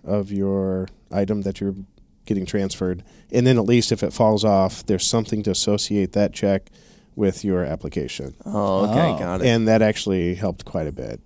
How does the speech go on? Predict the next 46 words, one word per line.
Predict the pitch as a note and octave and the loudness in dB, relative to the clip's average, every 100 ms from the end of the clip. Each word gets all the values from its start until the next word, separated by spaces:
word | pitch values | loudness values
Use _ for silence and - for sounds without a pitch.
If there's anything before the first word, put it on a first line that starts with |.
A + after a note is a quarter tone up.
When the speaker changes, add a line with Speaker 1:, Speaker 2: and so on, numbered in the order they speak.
| - - - - | -20 -20 -20 0
Speaker 3:
What, | |
Speaker 2:
Well, | C#3 | 2
Speaker 3:
they | A2 | 4
Speaker 2:
'cause | A#2 | 4
Speaker 3:
didn't | C3+ | 4
Speaker 2:
then | B2+ | 4
Speaker 3:
just | A#2+ | 2
write | A2+ - | 0 0
that | G#2+ | -2
in, | G#2 | -2
like, | G2+ | -6
the | - | -2
notes, | G2+ G2 - - - - | 0 2 0 -2 -4 -4
the | G2 F#2 | 0 2
little | G2+ C#3+ | 2 4
Speaker 1:
Yeah, | F#3 C#3+ | 8 10
the | C3+ | 10
Speaker 3:
notes | |
Speaker 1:
little | D3+ | 10
memo | C3+ C3+ C#3+ | 10 8 10
Speaker 3:
field? | C#3+ | 10
Speaker 1:
line. | C#3 C#3 C#3+ C3+ | 8 6 4 4
Speaker 3:
Yeah. | G#2 | 4
Speaker 1:
Yeah. | A#2 G2 | 4 4
Speaker 2:
Yeah. | G2+ F2 | 2 0
Speaker 1:
So | G#2 D#3 | 4 6
it's | C#3 | 8
actually | C#3+ - B2+ | 6 4 4
good | B2 | 4
for | A2 | 2
something, | G#2 G#2+ G2+ F#2 F#2 - - | 0 0 0 -2 -4 -8 -14
you | G#2 | -12
know, | F#2+ F#2+ | -12 -4
<laughs> | |
that | A#2 - G#3 G#3 | -2 2 6 6
line | F#3 - | 8 6
of | G#2 | 6
your | F3 | 4
check. | A2 - C#3 - | 4 2 2 0
Speaker 3:
<laughs> | |
Yeah, | B2+ A2 F#2 - - - | 0 2 0 -8 -10 0
not | B2+ A#2 | 2 4
what | A2+ | 2
my | A#2 G#2 | 0 0
buddy, | A2+ G#2+ G#2 G2 | 2 2 2 2
uh, | G2 F#2 | 2 2